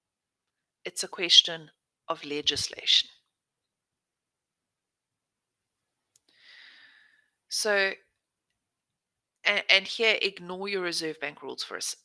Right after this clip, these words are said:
for a second. Okay. But from an income tax point of view,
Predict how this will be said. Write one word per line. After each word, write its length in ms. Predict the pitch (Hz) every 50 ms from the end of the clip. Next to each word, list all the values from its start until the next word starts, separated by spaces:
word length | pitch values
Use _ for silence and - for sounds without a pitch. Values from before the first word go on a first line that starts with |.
| _ -
for 420 | - 185 170 147 143 143 143 - -
a 100 | - 170
second. 480 | 170 - - - - - - - - - - _ _ _ _ _ _ _ _ _ _ _ _ _ _ _ _ _ _ _ _ _ _ -
Okay. 240 | - _ - - - - _ _ _ _ _ _ _ _ _ _ _ _ _ _ _ _ _ _ _ _ _ _ _ _ _ _ _ _ _ _ _ _ _ _ _ _ _ _ _ _ _ _ _ _ _ _ _ _ _ _ _ _ _ _ _ _ _ _ _ _ -
But 160 | 180 - -
from 220 | - 220 208 190
an 100 | 190 190 -
income 320 | 226 277 - - 320 294
tax 320 | 247 - 202 196 - -
point 220 | - - 170 160 151
of 100 | 147 -
view, 380 | - 107 87 - - - 240